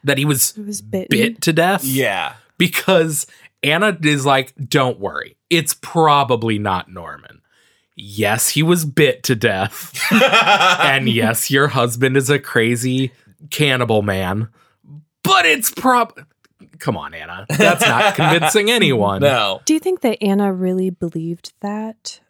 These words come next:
Speaker 2: Do you think she was trying to
Speaker 1: Probably
Speaker 2: calm Rosie
Speaker 1: not.
Speaker 2: down?
Speaker 1: I'm sure it was just a, "L-, listen, I'm trying to calm you down as much as I can and reassure you." 'Cause, like, obviously, right?
Speaker 2: I don't know, but at the same time,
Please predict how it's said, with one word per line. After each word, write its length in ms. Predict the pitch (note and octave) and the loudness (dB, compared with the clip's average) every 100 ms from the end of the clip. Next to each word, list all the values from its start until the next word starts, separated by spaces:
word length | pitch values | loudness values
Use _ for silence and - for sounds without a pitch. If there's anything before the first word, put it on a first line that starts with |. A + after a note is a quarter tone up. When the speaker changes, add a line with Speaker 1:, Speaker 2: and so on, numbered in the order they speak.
| _ - | _ -6
Speaker 2:
Do 100 | G3+ | -4
you 40 | |
think 160 | G3 F#3+ | -2 -4
she 140 | - | -6
was 80 | F3+ | -10
trying 280 | - A#3+ F#3 | -2 2 2
to 140 | A#2 | 0
Speaker 1:
Probably 180 | F3+ F3 | -2 -2
Speaker 2:
calm 120 | F3 | -2
Rosie 160 | F3 E3+ - | -4 -4 -4
Speaker 1:
not. 80 | C#3 | -4
Speaker 2:
down? 340 | E3 E3+ F3+ - | -6 -6 -8 0
Speaker 1:
I'm 340 | E3+ E3 D#3 | 0 0 -4
sure 500 | C3+ - - D3 B2 | -4 -2 0 2 2
it 120 | G#2+ A2 | 0 -4
was 180 | G#2 | -8
just 280 | - G2+ - | -4 -4 -2
a, 280 | G#2+ G2 G2+ | -2 -2 -6
"L-, 180 | B2 B2 _ | -8 -10 _
listen, 760 | A#2+ A#2 A#2+ A2+ A2+ G#2 G2+ - _ - | -6 -2 -2 0 -2 -4 -8 -14 _ -6
I'm 160 | A#2 A2 | -4 -2
trying 260 | A#2 G#2+ | -2 -2
to 40 | G2+ | -4
calm 320 | - G2+ G2+ | -2 -2 -2
you 140 | G2 | -6
down 280 | F#2+ E2+ E2+ | -6 -8 -10
as 180 | E2 - | -14 -16
much 200 | E2 - | -14 -12
as 120 | F2+ D#2 | -12 -14
I 80 | |
can 400 | - F2+ C#2+ C#2 | -16 -16 -16 -16
and 140 | C#2+ C#2+ | -20 -16
reassure 480 | C2+ - - - - | -12 -10 -10 -12 -18
you." 280 | A#2 - - - | -18 -20 -20 -10
'Cause, 260 | - A2+ A2+ | -4 -4 -4
like, 200 | G#2 - _ - | -6 -10 _ -6
obviously, 920 | F#3 C3+ G2 E2 - - - - _ | -4 -2 -6 -8 -10 -12 -12 -20 _
right? 420 | A2+ C3+ G#3+ - _ _ - - | -6 -2 -2 -4 _ _ -20 -6
Speaker 2:
I 100 | E4 | -2
don't 100 | F#4+ | 0
know, 100 | F4 | 0
but 120 | C4 | 0
at 120 | C4+ C#4 | 0 -2
the 80 | |
same 260 | C4 C4+ B3+ | -4 -2 -4
time, 540 | - A#3 G#3+ G3+ G#3 | -4 -4 -2 -2 -4